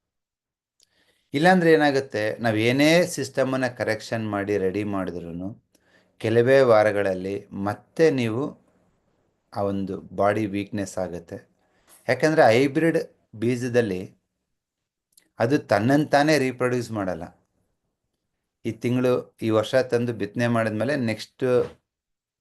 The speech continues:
ಟೈಮಿಗೆ ಮತ್ತೆ ಹೋಗಿ ಬಿತ್ತನೆಗೆ ಬೀಜ ತರ್ಬೇಕು. ಯಾಕಂದ್ರೆ ನೀವು, ನಿಮ್ಮ ಅಕ್ಕಿಗೆ ರೀಪ್ರೊಡಕ್ಷನ್ ಕೆಪಬಿಲಿಟಿ ಇರಲ್ಲ. ನೀವು ತಿನ್ನೋ ಅಕ್ಕಿ ಗೋಧಿಗೆ ರೀಪ್ರೊಡಕ್ಷನ್ ಕೆಪಬಿಲಿಟಿ ಇಲ್ಲ ಅಂದ್ರೆ ಏನಾಗುತ್ತೆ ಗೊತ್ತಾ?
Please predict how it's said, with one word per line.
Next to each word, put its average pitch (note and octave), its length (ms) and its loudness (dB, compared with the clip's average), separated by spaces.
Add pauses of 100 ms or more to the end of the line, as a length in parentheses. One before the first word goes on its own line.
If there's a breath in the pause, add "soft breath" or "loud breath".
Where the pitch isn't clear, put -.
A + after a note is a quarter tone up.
(340)
ಟೈಮಿಗೆ A#2 300 0
ಮತ್ತೆ A2 280 -2
ಹೋಗಿ A2+ 280 0
ಬಿತ್ತನೆಗೆ G#2 480 -6
ಬೀಜ G2 260 -4
ತರ್ಬೇಕು. F#2 460 -6
ಯಾಕಂದ್ರೆ A#2 380 -2 (560 soft breath)
ನೀವು, A#2+ 300 -4
ನಿಮ್ಮ A#2 300 0
ಅಕ್ಕಿಗೆ C3 460 0 (800)
ರೀಪ್ರೊಡಕ್ಷನ್ A#2+ 680 -2
ಕೆಪಬಿಲಿಟಿ G#2 540 -2
ಇರಲ್ಲ. F2 260 -6 (1080 soft breath)
ನೀವು B2 200 -4
ತಿನ್ನೋ D#3 240 0
ಅಕ್ಕಿ D3+ 440 2
ಗೋಧಿಗೆ C#3 440 0
ರೀಪ್ರೊಡಕ್ಷನ್ C3 720 -2
ಕೆಪಬಿಲಿಟಿ A#2 640 -2
ಇಲ್ಲ A2 200 0
ಅಂದ್ರೆ F#2+ 680 -4
ಏನಾಗುತ್ತೆ G#2+ 460 -4
ಗೊತ್ತಾ? F#2+ 500 -8